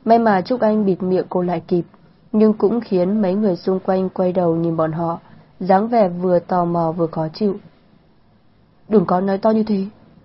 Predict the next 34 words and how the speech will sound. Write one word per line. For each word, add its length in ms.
Trúc 180
Anh 200
xấu 240
hổ 340
cúi 200
sát 240
mặt 180
xuống 240
bàn. 220
"Xin 160
lỗi, 260
tớ 100
bất 180
ngờ 220
quá. 220
Ở 140
với 160
cậu 140
mấy 220
tháng 380
mà 280
chưa 120
từng 180
thấy 360
cậu 120
nói 180
thích 140
ai." 200
Trúc 160
Anh 180
xấu 220
hổ 180
đến 220
nỗi 340